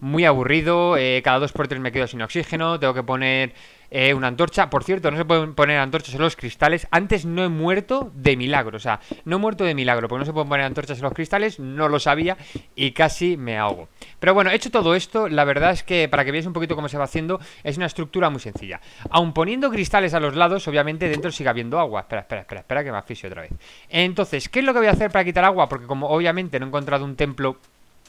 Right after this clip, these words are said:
submarino, no tengo manera de encontrar esponjas, pues lo que voy a hacer es poner arena. ¿Por qué? Porque yo pongo arena desde la parte de arriba, la arena como se ve afectada por la gravedad, como la grava,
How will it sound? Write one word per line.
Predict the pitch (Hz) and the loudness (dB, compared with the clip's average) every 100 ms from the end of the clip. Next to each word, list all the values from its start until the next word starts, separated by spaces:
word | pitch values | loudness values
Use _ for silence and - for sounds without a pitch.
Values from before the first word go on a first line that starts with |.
| - - | -20 -12
submarino, | - 143 147 180 123 117 | -6 0 2 2 0 -4
no | 131 135 | -4 0
tengo | 147 143 | 0 2
manera | 131 143 147 | 2 4 4
de | 123 | 4
encontrar | 120 120 131 | 0 -2 0
esponjas, | 156 156 208 190 214 - - - - | -2 0 -2 2 0 0 -20 -16 -4
pues | 208 | 2
lo | 220 | 2
que | 196 | 2
voy | 196 | 4
a | 190 | 2
hacer | - 196 165 | 2 -2 0
es | 175 | -2
poner | - 151 151 180 - | 0 0 0 -2 0
arena. | 113 110 - - - - - - | 0 0 -4 -14 -20 -20 -20 -2
¿Por | 190 | 0
qué? | 196 208 | 4 2
Porque | 151 196 | 4 2
yo | 233 | 4
pongo | 240 226 | 4 4
arena | 220 196 | 4 2
desde | 151 156 | 2 4
la | 175 | 4
parte | 220 208 | 4 4
de | |
arriba, | 214 214 220 208 | 4 4 4 4
la | 143 151 | 4 4
arena | 185 185 | 4 0
como | 147 143 147 | 0 -2 -2
se | 143 151 | -4 -2
ve | 180 | -2
afectada | 175 170 180 170 165 160 | -4 -4 0 4 4 4
por | |
la | 160 | 2
gravedad, | 147 151 165 185 202 - - - | 2 2 2 0 0 -8 -16 -8
como | 120 120 | -4 2
la | 110 | 2
grava, | 139 170 170 | 4 2 2